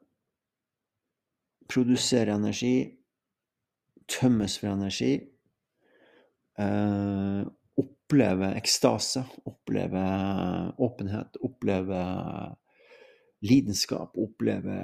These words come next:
flyt, oppleve alt det som, eh, så, så her handler det om å gi mer enn du tar, hele tiden. Hele tiden tenk på at du gir mer enn du tar.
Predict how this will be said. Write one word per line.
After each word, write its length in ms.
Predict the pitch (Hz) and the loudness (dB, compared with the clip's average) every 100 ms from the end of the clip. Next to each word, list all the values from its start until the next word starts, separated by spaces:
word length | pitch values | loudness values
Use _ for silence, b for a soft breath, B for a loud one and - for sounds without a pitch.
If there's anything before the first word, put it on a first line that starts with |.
| 87 82 78 50 - - | -8 -8 -8 -8 -10 -12
flyt, 500 | - 131 131 117 - 123 | 0 2 2 -4 -6 -6
oppleve 320 | - 107 - | 0 0 2
alt 320 | - - - _ - | -2 -4 -10 _ -2
det 200 | 90 87 - | 0 0 -2
som, 320 | 107 92 87 87 87 | -2 -2 -2 -2 -4
eh, 240 | 87 85 82 - _ _ _ _ _ _ _ _ _ _ _ - | -4 -6 -10 -16 _ _ _ _ _ _ _ _ _ _ _ -6
så, 220 | 113 113 | -2 -2
så 220 | - 123 | -2 -2
her 240 | 92 123 156 | 0 0 2
handler 260 | 131 165 147 | 4 4 4
det 120 | 98 98 | 2 0
om 80 | |
å 80 | 101 | -2
gi 400 | 101 120 143 101 | -2 -2 -2 0
mer 480 | 90 95 107 98 90 92 | 0 0 2 2 0 -2
enn 120 | 92 | -2
du 120 | 92 - | -4 -6
tar, 400 | - 92 80 - - _ _ _ - | -2 -2 -4 -12 -18 _ _ _ -6
hele 240 | 120 92 | -4 -4
tiden. 320 | - 98 - - - - | -6 -10 -10 -14 -20 -12
Hele 180 | 107 107 | -10 -8
tiden 220 | - 107 | -8 -8
tenk 200 | 98 95 | -8 -10
på 80 | 98 | -10
at 80 | 95 | -8
du 80 | 95 | -6
gir 260 | 98 104 | -2 0
mer 300 | 92 90 87 87 | 0 0 -2 -6
enn 120 | 87 | -8
du 80 | 87 | -10
tar. 340 | - - | -12 -14